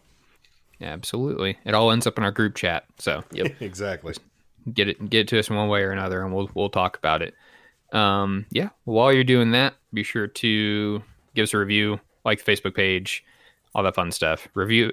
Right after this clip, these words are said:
Speaker 1: give us a review on the Facebook page as well, and on your favorite listening platform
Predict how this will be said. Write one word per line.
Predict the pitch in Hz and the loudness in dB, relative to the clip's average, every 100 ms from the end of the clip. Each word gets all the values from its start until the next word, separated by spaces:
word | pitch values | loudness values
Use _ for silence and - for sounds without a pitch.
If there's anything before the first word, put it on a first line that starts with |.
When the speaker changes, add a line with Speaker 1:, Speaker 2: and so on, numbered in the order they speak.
| - | 0
Speaker 1:
give | 131 | 0
us | 127 120 | 2 2
a | 95 87 - | 2 0 -4
review | 101 113 156 | -6 2 2
on | 98 | 2
the | - | 0
Facebook | 98 - 92 | -2 -2 -2
page | 104 92 92 - | -2 -2 -4 -8
as | 92 123 | -6 2
well, | 117 82 82 _ _ _ _ _ _ - | 2 4 0 _ _ _ _ _ _ -2
and | 113 101 95 | 0 2 2
on | 87 | 0
your | 85 85 87 _ _ - | -2 -4 -6 _ _ -2
favorite | 92 85 85 - _ _ | 0 0 -4 -8 _ _
listening | 90 85 90 80 78 | -6 -4 -4 -6 -6
platform | 92 80 - 76 73 | -2 -2 -2 -6 -6